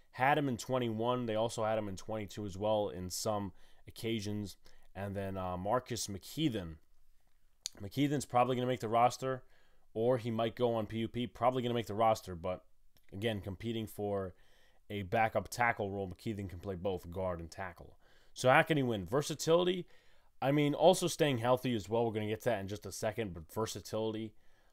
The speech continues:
um, is a big one. It is a big one because, uh, there's been talks the last few years of Matt Peart, oh, can he play guard? Can he play tackle? Well,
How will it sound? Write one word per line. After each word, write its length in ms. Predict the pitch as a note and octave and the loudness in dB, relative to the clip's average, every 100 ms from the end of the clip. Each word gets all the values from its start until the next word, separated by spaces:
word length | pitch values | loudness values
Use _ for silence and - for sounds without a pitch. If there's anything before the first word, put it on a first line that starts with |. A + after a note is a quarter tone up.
| - - | -20 -14
um, 440 | F2 F#2 F2 E2 - | -6 -2 -2 -6 -10
is 120 | F#2+ | -10
a 40 | F2+ | -4
big 140 | A#2 | -2
one. 200 | F2 D#2 D#2+ - | -4 -10 -16 -16
It 140 | F2+ | -10
is 140 | G#2 G2 | -8 -6
a 40 | |
big 260 | F#2+ A#2 G#2+ | -2 -2 -2
one 280 | F#2+ F2+ E2+ _ _ - - G2+ | -4 -6 -10 _ _ -20 -16 -8
because, 920 | G#2+ F#2+ A2 G2+ F#2+ F#2 F2 - - - | -6 -6 -6 -4 -4 -6 -8 -10 -14 -10
uh, 260 | F2+ F2 F2+ | -6 -4 -4
there's 200 | G2+ F#2 | -6 -6
been 120 | G2 | -8
talks 360 | - B2 C3+ | 4 6 6
the 80 | - | 4
last 260 | C3 C3 - | 2 2 0
few 100 | B2 | -2
years 380 | A#2+ A#2+ A2+ G2 | 0 2 0 -2
of 220 | F#2 F2+ | -6 -4
Matt 260 | G#2+ A2 | -4 -4
Peart, 240 | A2+ A#2+ - | -4 -4 -2
oh, 120 | A2 | -4
can 140 | G#2 G#2+ | -4 -6
he 60 | |
play 180 | - G#2+ | -6 -6
guard? 420 | F#2 A2 G#2+ G#2 | -2 2 2 0
Can 100 | G#2 | -6
he 40 | G2 | -8
play 160 | G2+ | -8
tackle? 540 | F#2 A2 G#2+ A2+ A2 G2+ | -2 0 0 0 0 2
Well, 360 | A2+ A2 G2+ | 4 4 2